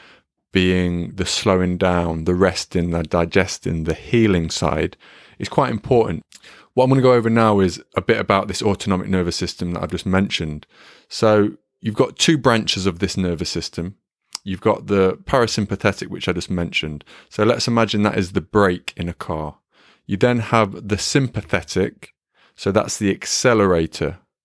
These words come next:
part of the car, also known as the stress response. We need both of these systems, the brake and accelerator, to function, but we need to have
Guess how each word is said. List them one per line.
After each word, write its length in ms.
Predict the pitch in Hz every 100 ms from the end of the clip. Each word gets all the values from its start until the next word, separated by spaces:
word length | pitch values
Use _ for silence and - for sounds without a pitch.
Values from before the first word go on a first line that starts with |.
| -
part 220 | 101 -
of 100 | -
the 80 | -
car, 400 | - 87 78 71 - _ -
also 320 | 131 117 117
known 260 | 104 101
as 120 | 98 90
the 100 | 98
stress 400 | - 95 87 -
response. 540 | - 85 80 - - _ _ _ _
We 140 | 107
need 260 | 110 107 98
both 340 | 135 151 139
of 180 | 135 113
these 520 | 120 113 104 95 - -
systems, 760 | - 107 - - 90 101 120 -
the 60 | -
brake 320 | 87 92 -
and 100 | 101
accelerator, 560 | - - 95 90 87 101
to 120 | -
function, 600 | - 110 98 - 95 95 - - _
but 400 | - 117 - - - _
we 100 | 113
need 280 | 113 127 120
to 100 | 123
have 400 | - 113 107